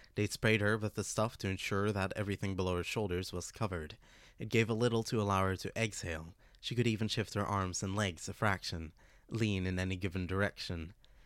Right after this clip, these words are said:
The harder she pushed, however, the more resistance there was.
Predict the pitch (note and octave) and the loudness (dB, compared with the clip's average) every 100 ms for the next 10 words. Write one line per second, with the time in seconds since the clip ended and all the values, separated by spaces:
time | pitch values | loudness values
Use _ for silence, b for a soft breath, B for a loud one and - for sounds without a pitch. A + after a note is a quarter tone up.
0 | b B2+ G#2 C3 B2+ - A#2+ G#2 F2 - | b 0 4 4 4 2 0 0 -2 -2
1 | - G2+ F#2+ F2+ G2 G#2 G2 F#2 F#2 F2 | -4 0 2 2 2 2 0 2 0 0
2 | F#2+ - F2+ F2 F2 G2+ G#2 E2 - - | -4 -4 -8 -6 -4 2 2 2 -4 -10